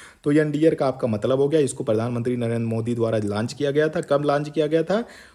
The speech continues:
उनतीस जुलाई दो हज़ार इक्कीस में एनडीआर को लॉन्च किया गया था। एनडीआर मतलब An Initiative by, अ, Ministry of Education, शिक्षा मंत्रालय की एक योजना है, जिसमें क्या किया जाता है, Ministry of Electronics भी और इन्फॉर्मेशन भी इसके साथ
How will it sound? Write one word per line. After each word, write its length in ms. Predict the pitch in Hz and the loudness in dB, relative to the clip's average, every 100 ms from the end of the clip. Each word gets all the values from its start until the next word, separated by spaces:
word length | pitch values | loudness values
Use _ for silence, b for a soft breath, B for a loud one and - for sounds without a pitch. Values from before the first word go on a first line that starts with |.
| B _ - | B _ -2
उनतीस 360 | 135 151 196 165 | -2 0 0 2
जुलाई 460 | 127 120 131 226 - - | 2 4 4 2 -4 -4
दो 180 | 101 113 | 4 6
हज़ार 220 | 113 120 | 6 4
इक्कीस 400 | 113 - 117 - | 2 -2 -4 -2
में 80 | 143 | -2
एनडीआर 420 | 139 113 104 107 | -2 0 0 0
को 140 | 110 165 | 2 2
लॉन्च 280 | 123 101 | 2 0
किया 160 | - 98 | -2 -2
गया 140 | 101 | 0
था। 120 | 104 123 | -2 -2
एनडीआर 360 | 143 143 160 | -2 0 0
मतलब 300 | 170 143 143 | 0 -2 0
An 160 | 135 139 | 0 0
Initiative 600 | 135 135 131 127 123 151 | -2 -2 -2 -2 -2 0
by, 120 | 113 | 0
अ, 560 | 117 120 117 117 117 113 | 0 -2 0 2 2 2
Ministry 460 | 113 117 110 - 131 | 2 0 -2 -2 -2
of 240 | 120 120 | 0 0
Education, 400 | 113 117 117 147 | -2 -2 -4 -4
शिक्षा 240 | 127 117 131 | -4 -2 -2
मंत्रालय 400 | 127 123 127 135 | -2 0 0 0
की 160 | 139 | -2
एक 120 | 135 | 0
योजना 360 | 131 120 131 147 | 0 2 0 0
है, 180 | 170 226 B B B - | 0 -2 B B B -4
जिसमें 300 | 135 143 160 | -2 0 2
क्या 160 | 151 | 2
किया 260 | 135 139 143 | 2 2 2
जाता 240 | 147 143 | 2 0
है, 60 | 160 | -2
Ministry 380 | 139 120 143 139 | -2 -2 -2 0
of 120 | 135 | 2
Electronics 600 | 127 117 117 113 120 131 | 2 0 0 -2 -2 -2
भी 220 | 117 127 | -2 0
और 200 | - 113 | 2 2
इन्फॉर्मेशन 640 | 117 107 104 107 107 117 117 | 0 -2 -2 0 -2 -2 -2
भी 120 | 156 | -2
इसके 220 | 135 117 | -4 -6
साथ 360 | - 123 185 | -4 -4 -2